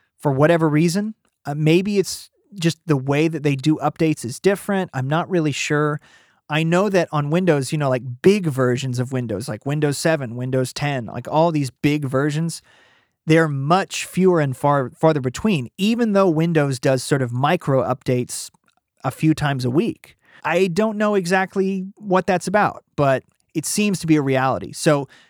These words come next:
make sure before you do any major operating system updates, especially on a Mac, you take some time, you go online, you check out the audio forums or the Facebook groups or whatever,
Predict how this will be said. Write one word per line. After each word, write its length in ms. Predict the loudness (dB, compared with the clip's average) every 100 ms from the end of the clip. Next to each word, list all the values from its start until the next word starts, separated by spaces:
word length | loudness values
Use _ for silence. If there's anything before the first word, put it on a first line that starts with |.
| _
make 300 | 0 2 2
sure 400 | 0 2 2 2 -4
before 440 | -8 0 4 4
you 160 | 4 2
do 220 | 4 2
any 140 | 2
major 480 | -2 0 0 2 0
operating 460 | 2 2 2 0 0
system 300 | -6 -6 -4 -2
updates, 480 | -2 -2 -6 -6
especially 420 | -10 -4 -2 0 0
on 60 |
a 40 | 2
Mac, 320 | 2 0 -6 _ _ _
you 220 | -8 -8 -10 _
take 280 | 2 2 2
some 160 | -2 0
time, 400 | 0 2 0 0
you 120 | -4
go 260 | 2 2
online, 640 | 4 2 2 2 0 -2 -6
you 160 | -10
check 360 | -6 0 2 4
out 160 | 2 2
the 120 | 2
audio 320 | 2 4 0
forums 520 | -2 -2 0 -2 -4
or 40 | -6
the 80 |
Facebook 480 | -4 -2 -2 -2 -4
groups 400 | 0 0 0 -4
or 40 | 0
whatever, 460 | 2 2 2 -2